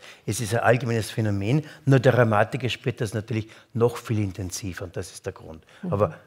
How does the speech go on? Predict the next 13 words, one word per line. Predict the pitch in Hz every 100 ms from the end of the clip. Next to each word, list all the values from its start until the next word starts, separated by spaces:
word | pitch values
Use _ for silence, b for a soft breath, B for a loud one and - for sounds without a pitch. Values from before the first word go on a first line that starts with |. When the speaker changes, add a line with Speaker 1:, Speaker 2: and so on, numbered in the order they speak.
| B
Speaker 1:
Wetter | 113 151 - 151 143 - - _ _ -
oder | 110
schlechtes | - 135 135 135 113
Wetter | 107 - 107 B -
macht | 104 95 - - _ _
kein | - 101 95
Rheuma. | 85 80 78 76 _ _ _ _ _ _ _ _ _ _ -
Speaker 2:
Aber | 185 180
Sie | 226
spüren's | 208 - 214 175
auch, | 147 -
wenn's | 160 -
Rheuma, | 156 156 160